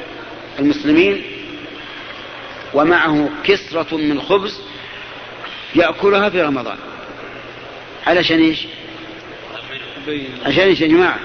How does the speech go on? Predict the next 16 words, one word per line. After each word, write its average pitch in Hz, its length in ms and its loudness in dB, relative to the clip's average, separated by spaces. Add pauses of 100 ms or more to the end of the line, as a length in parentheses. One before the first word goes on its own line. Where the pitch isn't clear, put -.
(840)
عشان 202 280 2
يطمئنهم 196 560 4 (1160)
أنه 180 260 6
ما 226 240 6
أفتى 190 320 2
إلا 190 180 2
عن، 175 180 4 (140)
عن 170 360 2
اقتناع، 170 420 4 (1500)
واقتناع 175 600 4
الإنسان 175 600 0
بالعمل 180 520 2 (800)
أشد 175 460 2
من 165 200 6
اقتناعه 160 640 4
بالقول. 131 360 0